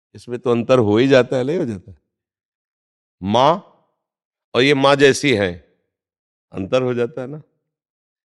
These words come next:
ऐसे ही वृंदावन की तुलना में सिर्फ वृंदावन ही है, तुलना नहीं, वृंदावन जैसी माँ और माँ जैसी, ऐसे तो बात कर सकते हैं,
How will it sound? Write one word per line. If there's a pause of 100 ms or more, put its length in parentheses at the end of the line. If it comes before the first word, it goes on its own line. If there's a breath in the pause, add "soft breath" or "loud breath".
(420)
ऐसे
ही
वृंदावन
की
तुलना
में
सिर्फ
वृंदावन
ही
है, (1800)
तुलना
नहीं, (720)
वृंदावन
जैसी (640)
माँ
और
माँ
जैसी, (340)
ऐसे
तो
बात
कर
सकते
हैं,